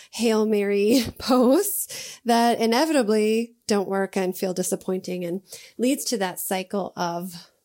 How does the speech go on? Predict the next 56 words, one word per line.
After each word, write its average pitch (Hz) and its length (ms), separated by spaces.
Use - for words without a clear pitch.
hating 180 380
social 175 340
media, 180 380
taking 196 340
a 180 60
break 165 340
from 190 180
social 180 360
media, 175 460
deciding 262 420
that 262 120
maybe 254 220
you'll 247 140
try 233 280
it 233 120
again, 196 540
but 254 80
still 277 220
not 262 160
really 233 160
having 226 200
a 220 40
strategy 170 560
and 170 100
not 175 140
enjoying 160 440
it 170 180
and 240 100
not 208 200
seeing 196 180
any 180 140
results 190 380
from 208 180
it. 214 200
And 247 120
so 269 140
<laughs> 226 180
then 247 120
you 240 80
take 233 220
another 170 300
break 165 260
from 180 160
it. - 140
And 196 100
you 196 80
can 208 140
see 240 140
how 247 100
that 202 240
really 196 240
won't 170 340
get - 140
you 170 120
very 175 220
far, - 180